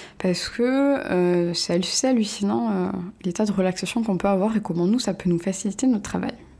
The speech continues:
En tout cas, moi, c'est ce qui fonctionne au cabinet. Ça aide pas mal, surtout dans cette situation actuelle de deux mille vingt et un. On revient un tout petit peu, euh, sur ce qu'on disait tout à l'heure. On disait que,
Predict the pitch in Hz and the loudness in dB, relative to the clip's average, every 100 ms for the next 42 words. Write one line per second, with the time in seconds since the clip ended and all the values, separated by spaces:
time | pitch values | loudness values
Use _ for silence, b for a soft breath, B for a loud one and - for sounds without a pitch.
0 | - 165 - 240 294 - 190 208 - - | -6 -6 -2 -2 -2 0 0 0 -4 -18
1 | - - - - - 208 175 - 240 190 | -20 -12 -8 -6 -4 0 0 2 2 4
2 | 180 175 - - - - - 180 - 240 | 2 2 -2 -6 -18 -10 -6 -4 -2 -2
3 | - 202 226 254 - 240 269 254 226 208 | 0 0 0 -2 -2 -2 0 0 0 -4
4 | - - 196 196 269 294 B B B B | -6 -2 -2 0 0 0 B B B B
5 | B - - - - 233 190 196 226 208 | B -6 -4 -2 0 0 2 2 0 0
6 | 185 180 - - - 240 226 220 226 202 | -2 -2 -8 -10 -2 0 0 2 0 0
7 | - - 202 202 190 175 - 185 - 180 | -4 -4 0 0 2 0 -2 -4 -6 -6
8 | - 175 170 165 165 - 196 240 302 B | -2 0 0 -2 -6 -4 0 0 -2 B
9 | B B B - 190 208 202 226 240 233 | B B B -2 2 4 4 2 2 0
10 | - | -4